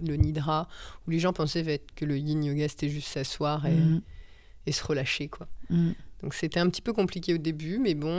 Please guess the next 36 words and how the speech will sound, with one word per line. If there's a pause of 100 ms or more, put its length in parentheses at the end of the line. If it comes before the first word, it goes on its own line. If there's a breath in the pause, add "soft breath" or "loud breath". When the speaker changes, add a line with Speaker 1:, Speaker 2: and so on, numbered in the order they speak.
Speaker 1:
euh, (840 soft breath)
ça
s'est
bien
passé.
Puis
maintenant,
c'est
vraiment
une
formation
que
j'adore
donner.
Euh, (380)
genre,
là,
demain
matin,
ça
commence,
j'en
donne
une
et, (240 soft breath)
et
j'adore
donner
cette
formation.
Ça
Speaker 2:
Mhm.
Speaker 1:
attire
un
public
très